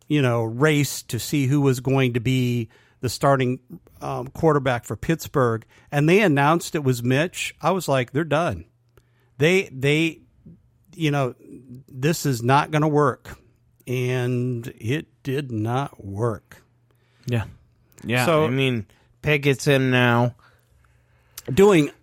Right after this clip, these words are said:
Speaker 1: I think Pickett's doing a better job than Trubisky was doing.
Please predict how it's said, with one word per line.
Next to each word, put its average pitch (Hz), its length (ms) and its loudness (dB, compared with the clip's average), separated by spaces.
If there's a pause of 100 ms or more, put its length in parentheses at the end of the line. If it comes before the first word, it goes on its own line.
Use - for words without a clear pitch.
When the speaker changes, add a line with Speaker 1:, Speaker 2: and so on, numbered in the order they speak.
Speaker 1:
I 185 100 2
think 185 240 0
Pickett's - 420 0 (360)
doing 156 520 6
a 147 80 2
better 156 240 2
job 160 400 2
than 175 380 -2
Trubisky 180 500 -2
was 127 200 2
doing. 113 600 -4